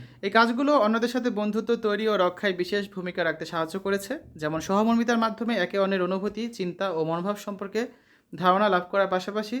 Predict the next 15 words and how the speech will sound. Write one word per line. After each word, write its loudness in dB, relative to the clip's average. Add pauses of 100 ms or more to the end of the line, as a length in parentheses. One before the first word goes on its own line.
(200)
তাদের -2
সাথে -4
মিলে 2
যে 0
কোনো 0
কাজ 2 (100)
বা -2
সমস্যা -6 (500)
দলগতভাবে 2 (120)
সমাধান -4
করতে -8
পারি। -16 (840)
পাঁচ -6
নম্বর 4
প্রশ্ন, -2